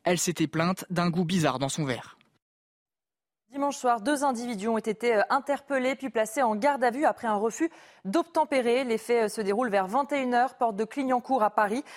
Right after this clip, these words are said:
Speaker 2: Un homme a appelé les forces de l'ordre parce qu'il se faisait menacer par un homme avec un couteau. L'homme au volant a alors pris la fuite avec sa passagère et a percuté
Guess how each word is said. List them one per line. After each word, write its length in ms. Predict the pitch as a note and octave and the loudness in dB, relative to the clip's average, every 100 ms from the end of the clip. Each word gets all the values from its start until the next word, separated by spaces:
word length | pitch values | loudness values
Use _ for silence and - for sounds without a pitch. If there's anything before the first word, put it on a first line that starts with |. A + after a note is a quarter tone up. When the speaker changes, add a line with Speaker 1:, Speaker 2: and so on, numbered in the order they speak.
| - | -6
Speaker 2:
Un 200 | - A#3+ | 0 2
homme 180 | A#3 C#4 | 2 4
a 60 | A#3 | 2
appelé 200 | F#3+ B3 | 2 0
les 140 | G#3+ | 0
forces 240 | G3 D4 A#3 | 2 0 2
de 80 | |
l'ordre 240 | A3+ G3 A3+ | 2 2 0
parce 160 | G#3 | -6
qu'il 100 | - | -8
se 140 | G3+ G#3 | -10 -6
faisait 260 | G#3 G3 | -4 0
menacer 680 | G#3 C4+ C#4+ C4+ - C4 C#4 | 0 2 2 0 0 -2 0
par 280 | D4 A3+ G#3+ | 2 2 2
un 100 | A3 | 2
homme 80 | A3+ | 2
avec 280 | G3 F#3+ | 0 0
un 100 | F#3+ | -2
couteau. 440 | - - C#4+ C4 - - - - - | -4 -6 -2 0 -2 -6 -18 -8 2
L'homme 220 | C4 C4+ | 2 4
au 80 | A#3+ | 2
volant 260 | B3 A#3+ | 4 4
a 120 | - | 4
alors 260 | F#3 F#3 F3+ | 4 2 0
pris 180 | - D#4+ | -2 0
la 140 | C#4 | 0
fuite 280 | - C4 B3+ | -2 -6 -2
avec 200 | G#3 F#3+ | -2 0
sa 100 | F3+ | 0
passagère 580 | - C4+ G#3+ F3+ C4 A#3+ | 2 0 0 0 0 2
et 60 | |
a 80 | A3 | 0
percuté 560 | - D#4+ - B3 - | 2 -2 -2 -8 -6